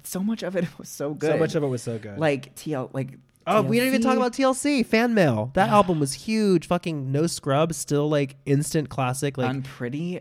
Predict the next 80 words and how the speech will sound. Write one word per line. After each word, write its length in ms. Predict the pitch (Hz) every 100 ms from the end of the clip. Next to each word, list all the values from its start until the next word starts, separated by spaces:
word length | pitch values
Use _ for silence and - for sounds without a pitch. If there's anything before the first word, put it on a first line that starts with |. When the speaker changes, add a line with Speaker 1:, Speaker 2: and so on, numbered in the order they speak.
| -
Speaker 2:
any, 200 | 156 170
Speaker 1:
Ugh. 140 | 165
Speaker 2:
oh, 140 | 160 165 147
and 140 | 147 -
any, 200 | 165 190
Speaker 1:
Do 200 | - 196
you 60 | 233
Speaker 2:
any, 40 |
Speaker 1:
remember 240 | 202 196 226
the 100 | 226
Speaker 2:
uh, 80 | 214
Speaker 1:
Unpretty 300 | 220 202 202
video? 320 | 208 202 202
Speaker 2:
Yes, 300 | 370 381 -
of 100 | -
course. 220 | - 349
Speaker 1:
When 180 | 330 190 170 -
the, 80 | 139 -
I 80 | 151
remember 320 | 185 208 254
watching 320 | 180 160 170
the, 80 | 156
making 300 | 139 135 139
the 80 | 123
video 260 | 123 123
for 100 | 117 117
the 80 |
Unpretty, 460 | 113 113 127 113 104 - -
Unpretty 380 | 120 127 123 117
video, 420 | 117 113 113 104
and 180 | 120 120
the 100 | 117
whole, 180 | 127 135
the 140 | 135 131
big 160 | 131
deal 160 | 131 131
about, 200 | 127 117
like, 140 | 113 113
watching 460 | 110 110 127 120
the 80 | 117
breast 340 | 117 104 -
implant 400 | 123 123 127 131
get 160 | 127 -
cut 200 | - 123 -
out 300 | 98 120 -
of 180 | 123 117
the, 60 | -
you 80 | 131
remember 260 | 120 120 165
that? 320 | 214 233 - _ -
Speaker 2:
I 40 |
don't 100 | 147
know 60 | 165
if 80 | 135
I 40 |
remember 280 | 110 113 92
that. 320 | 98 104 73 - _
Speaker 1:
There 140 | 147
was, 140 | 165 165
like, 140 | 180
a 80 | 165
girl, 520 | 156 156 156 165 - -
they, 180 | 143 143
like, 300 | 143 135 139
they 160 | 135
show, 400 | 131 - 156 160
like, 220 | 160 135 135
what 200 | 127 135
the 80 |
breast 260 | 127 120 131
implant 300 | 131 131 -
looks 240 | 90 -
like. 100 | - 131
I 40 |
don't 120 | 156
know 80 | 202
if 80 | 196
she 140 | 320
Speaker 2:
Ah! 60 | 359
Speaker 1:
gets, 200 | -